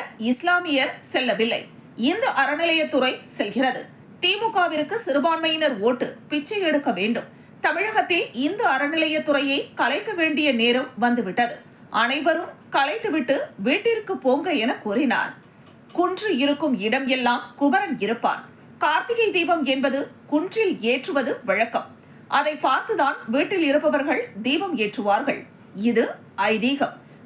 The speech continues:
விவாதிக்க ஒன்றுமில்லை. தீபம் ஏற்றுவதற்குத்தான் தீபத்தூண். திமுகவினர் சமணர் கால தூண் என தினமும் ஒரு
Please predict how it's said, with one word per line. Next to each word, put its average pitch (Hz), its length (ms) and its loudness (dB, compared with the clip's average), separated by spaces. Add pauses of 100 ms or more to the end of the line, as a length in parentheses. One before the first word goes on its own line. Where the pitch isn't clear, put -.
(120)
விவாதிக்க 294 580 2 (280)
ஒன்றுமில்லை. 226 500 -2 (320)
தீபம் 415 340 0 (120)
ஏற்றுவதற்குத்தான் 320 800 -2 (380)
தீபத்தூண். 233 520 -2 (420)
திமுகவினர் 359 800 0 (220)
சமணர் 349 440 0
கால 330 200 4 (120)
தூண் 302 300 0
என 262 100 0 (320)
தினமும் 302 460 0
ஒரு 262 140 4